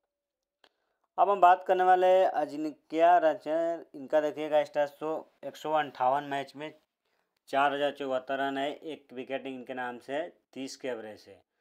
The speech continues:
उसके बाद एलएस का मैं स्टेटस देखिएगा दोस्तों, तो सात मैच में एक सौ तैंतीस रन, एक विकेट, उन्नीस के एवरेज से। तो इनको भी लेंगे हम ग्रैंड लीग की टीम में दोस्तों।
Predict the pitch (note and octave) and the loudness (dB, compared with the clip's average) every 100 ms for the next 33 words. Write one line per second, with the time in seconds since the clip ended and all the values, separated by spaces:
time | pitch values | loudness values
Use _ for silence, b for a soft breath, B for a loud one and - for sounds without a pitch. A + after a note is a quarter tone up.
0 | _ _ _ _ D3+ D#3+ D3 C#3+ D3+ - | _ _ _ _ 0 0 2 -4 -6 -6
1 | D#3 D3+ C3+ B2 - C#3+ C#3+ C3+ C#3 C#3+ | -6 -4 -8 -12 -12 -8 -8 -8 -8 -6
2 | C#3 C3+ C3 D3 C#3+ C#3 B2 A#2+ B2 C3 | -4 -6 -8 -12 -12 -12 -6 -6 -8 -12
3 | B2+ B2 C3 B2 B2+ A#2+ A2 A#2+ A#2+ B2 | -12 -12 -16 -14 -16 -16 -16 -16 -14 -14
4 | A#2+ A2 A2 B2 A#2+ A2+ A2 A#2+ A2 A2+ | -14 -16 -14 -12 -12 -14 -14 -14 -12 -14
5 | C3 C#3 A#2+ G#2 G#2 A2 G#2+ G2+ G2+ A2+ | -14 -16 -16 -18 -18 -18 -18 -20 -20 -20
6 | C#3+ G#2 F#2 F2+ _ F#2+ G2+ _ _ _ | -20 -20 -20 _ _ _ _ _ _ _
7 | F2+ _ - | -20 _ -20